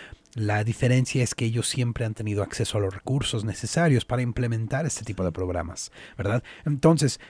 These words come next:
Speaker 1: la razón que es, los estadounidenses particularmente siempre han tenido, eh, en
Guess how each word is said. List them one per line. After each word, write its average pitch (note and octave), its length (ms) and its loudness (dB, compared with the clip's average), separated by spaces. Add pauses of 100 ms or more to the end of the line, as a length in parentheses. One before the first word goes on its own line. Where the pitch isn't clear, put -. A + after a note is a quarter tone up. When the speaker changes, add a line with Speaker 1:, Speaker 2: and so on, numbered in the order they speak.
(120)
Speaker 1:
la C3 140 6
razón F#3 320 4
que C#3 240 6
es, - 220 0
los B2+ 260 0
estadounidenses A#2+ 920 0
particularmente A#2 920 -4
siempre B2 380 -4
han A2+ 120 -4
tenido, G#2 580 -4
eh, G2 300 -6
en F#2 440 -8